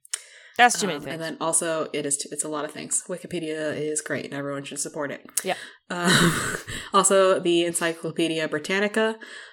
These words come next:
Speaker 2: uh, and Franciscan media dot org and Catholics dot org. So
Speaker 1: Great
Speaker 2: yeah, now
Speaker 1: stuff.
Speaker 2: you know all the things that we learned, I learned with Mom and Dad last
Speaker 1: Great.
Speaker 2: week
Speaker 1: I feel so
Speaker 2: about
Speaker 1: included.
Speaker 2: Saint Augustine. You're
Speaker 1: A
Speaker 2: welcome.
Speaker 1: billion miles away.
Speaker 2: <laughs> Yep, you're welcome.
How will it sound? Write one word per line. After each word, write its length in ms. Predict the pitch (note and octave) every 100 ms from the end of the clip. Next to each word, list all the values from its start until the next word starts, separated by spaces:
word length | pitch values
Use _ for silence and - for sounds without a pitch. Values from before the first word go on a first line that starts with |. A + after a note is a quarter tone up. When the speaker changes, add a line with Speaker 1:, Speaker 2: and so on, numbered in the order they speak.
| _
Speaker 2:
uh, 260 | E3 D#3 D3+
and 280 | D3 D3+ D#3
Franciscan 480 | - D3+ D#3 - D#3
media 260 | D#3+ E3 D#3+
dot 220 | D#3 D#3
org 200 | D3+ D3
and 100 | D3
Catholics 380 | C#3 D#3 C#3 C#3+
dot 180 | D3 C3
org. 300 | B2+ - - _ _ _ _ _ _ _ _ _ _ _ _ _ -
So 400 | - - - -
Speaker 1:
Great 60 | F4
Speaker 2:
yeah, 80 | C4+
now 40 | - G4+
Speaker 1:
stuff. 120 | G3+
Speaker 2:
you 60 | G#3
know 200 | G#3 G3+
all 160 | G3+
the 100 | G3
things 300 | G3+ G3+ G3
that 160 | G3+ F#3+
we 120 | G3
learned, 520 | F#3+ F#3 F#3 F3+ F#3+ -
I 100 | F3+
learned 240 | F3 F3
with 140 | E3+ F3
Mom 160 | E3+
and 80 | E3+
Dad 260 | E3 E3 F3 -
last 200 | - F3
Speaker 1:
Great. 20 |
Speaker 2:
week 180 | G#3+ A3 - - - - F3
Speaker 1:
I 100 | F3
feel 180 | F3
so 140 | F3 F3+
Speaker 2:
about 80 | F3
Speaker 1:
included. 220 | E3+ D#3+
Speaker 2:
Saint 160 | D#3+ D3+
Augustine. 500 | D#3 D#3 C#3+ E3+ - _ _ - - _ -
You're 120 | A3
Speaker 1:
A 20 |
Speaker 2:
welcome. 160 | - F#3+
Speaker 1:
billion 220 | F#3+ F3
miles 260 | F3 F3 F3+
away. 300 | F3 D#3+ -
Speaker 2:
<laughs> 460 | - - - - - - - -
Yep, 200 | A3 - -
you're 120 | F#3
welcome. 420 | D#3+ - G3+ B3